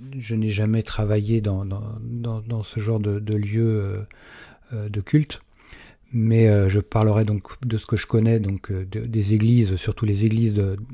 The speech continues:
en, en France ou, et surtout en Vendée. Donc ce sont des lieux qui sont relativement sombres, avec très peu de lumière, ou quand il y a de la lumière, elle n'est pas très lumineuse pour un appareil photo.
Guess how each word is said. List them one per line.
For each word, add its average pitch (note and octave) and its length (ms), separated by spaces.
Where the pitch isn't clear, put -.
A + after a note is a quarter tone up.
en, B2 280
en A2 100
France - 420
ou, G#2+ 60
et C3 80
surtout - 280
en G#2+ 60
Vendée. G#2+ 380
Donc A2 160
ce - 140
sont B2+ 140
des A2+ 160
lieux B2+ 180
qui - 180
sont B2 160
relativement G#2 540
sombres, A#2+ 540
avec A2 280
très A#2 180
peu - 120
de G#2+ 60
lumière, B2 260
ou G#2+ 40
quand A#2+ 140
il A#2+ 40
y A#2+ 60
a - 20
de A2 60
la G#2+ 80
lumière, A#2+ 360
elle G#2 140
n'est G2+ 120
pas G#2 140
très - 200
lumineuse A2 380
pour A2 140
un G2 60
appareil G2 320
photo. G2 320